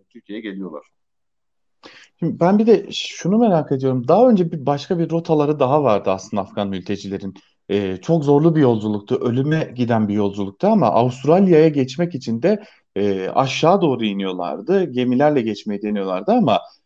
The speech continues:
Speaker 2: Avustralya tamamen kapattı artık. He, özellikle deniz yoluyla gelenleri adalarda bekletiyor. Hiçbir şekilde neredeyse taleplerini, mül-, e, iltica taleplerini kabul etmiyor, e,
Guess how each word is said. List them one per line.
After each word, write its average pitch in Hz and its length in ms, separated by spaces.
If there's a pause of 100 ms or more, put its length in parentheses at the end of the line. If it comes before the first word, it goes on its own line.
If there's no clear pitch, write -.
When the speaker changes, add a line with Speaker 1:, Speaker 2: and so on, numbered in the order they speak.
(140)
Speaker 2:
Avustralya 208 760
tamamen 175 460
kapattı - 440
artık. 90 300
He, 117 120
özellikle 120 540
deniz 143 280
yoluyla 147 280
gelenleri 131 500
adalarda 131 540
bekletiyor. 117 720 (340)
Hiçbir - 260
şekilde 123 400
neredeyse 107 480
taleplerini, 107 580
mül-, 107 320
e, 95 140
iltica 117 480
taleplerini 110 500
kabul 117 280
etmiyor, 127 500 (480)
e, 90 60